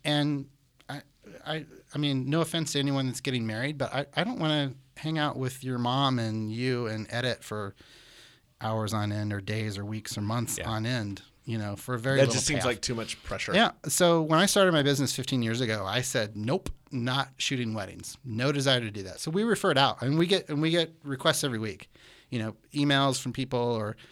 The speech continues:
Speaker 1: people that pop in, "Hey, I want to, I want to book you for my wedding." And I'm like, "No, you don't. <laughs> I don't, I, we don't do that. But I hear, here's somebody that does." You know, so, so that's the only real, like, production we don't do. You know, we do a lot of,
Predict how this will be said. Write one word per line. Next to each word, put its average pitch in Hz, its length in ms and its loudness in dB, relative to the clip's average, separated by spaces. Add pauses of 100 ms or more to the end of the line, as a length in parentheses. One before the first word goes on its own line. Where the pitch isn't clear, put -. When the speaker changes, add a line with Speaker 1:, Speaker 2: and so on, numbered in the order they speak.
(220)
Speaker 1:
people 139 220 -2
that 127 80 0
pop 123 260 4
in, 113 320 0
"Hey, 180 420 -2
I 143 60 -2
want 185 200 0
to, 151 300 0
I 139 60 2
want 196 100 6
to 165 40 4
book 151 200 2
you 139 80 -2
for 143 100 -2
my 120 120 0
wedding." 113 320 -2
And 95 60 -8
I'm 98 100 -8
like, 95 200 -10
"No, 135 100 -2
you 196 100 -2
don't. 175 200 0 (240)
<laughs> - 240 -4
I - 40 -6
don't, 139 280 0
I, 120 120 -2 (100)
we 143 140 4
don't 170 160 6
do 175 100 8
that. 123 180 4
But 131 100 4
I 127 40 4
hear, 139 180 -2
here's 156 200 2
somebody 139 220 2
that 104 120 -4
does." - 260 -14 (360)
You 117 120 -2
know, 104 100 -4
so, 131 200 2 (220)
so - 120 0
that's 226 220 8
the 226 220 -2
only 202 500 6
real, 175 800 2
like, 131 200 2
production 143 440 0
we 143 140 2
don't 120 420 -2
do. 170 420 0
You 139 100 2
know, 135 120 2
we 131 100 2
do 139 100 4
a 131 40 2
lot 123 240 2
of, 127 160 -6